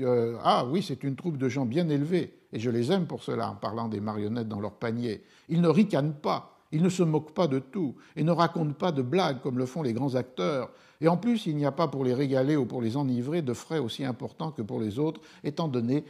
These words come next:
leur petite taille. » Et donc, euh, il y a cette critique de la sociabilité,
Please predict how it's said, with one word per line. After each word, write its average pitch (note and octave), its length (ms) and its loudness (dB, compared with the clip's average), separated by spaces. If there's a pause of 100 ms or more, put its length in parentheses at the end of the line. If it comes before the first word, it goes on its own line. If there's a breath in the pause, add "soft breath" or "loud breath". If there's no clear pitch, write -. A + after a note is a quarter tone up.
(120)
leur C#3+ 200 -4
petite F#3 480 -8
taille. » A2+ 280 -4 (320 loud breath)
Et - 100 -4
donc, F3 380 4
euh, C#3 140 6
il B2 80 0
y B2+ 60 4
a A#2 80 4
cette A#2 220 -6
critique C3 420 0
de A#2+ 100 0
la A#2 120 0
sociabilité, C3+ 1200 0